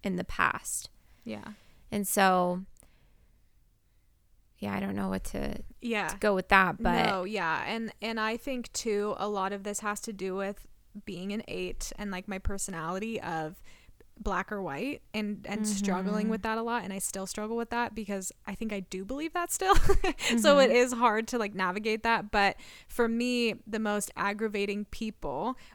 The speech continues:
Speaker 2: are the people that are dreamers and doers. And dreamers are hard for me because I want you to just do it then.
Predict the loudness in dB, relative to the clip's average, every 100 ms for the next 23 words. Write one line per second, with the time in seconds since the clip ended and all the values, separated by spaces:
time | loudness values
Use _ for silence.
0 | 0 2 2 0 -2 -2 -2 0 -2 -2
1 | 0 0 2 -2 -4 -4 -2 -2 -4 -4
2 | -4 -4 -2 -2 -4 -6 -10 -18 -10 -2
3 | 0 0 -2 -8 -14 -4 -2 0 0 -2
4 | -2 -2 -4 -4 -2 -2 -4 -4 -4 -4
5 | -8 -2 0 0 -2 -2 -4 -4 -6 -6
6 | -2 2 2 2 -2 -4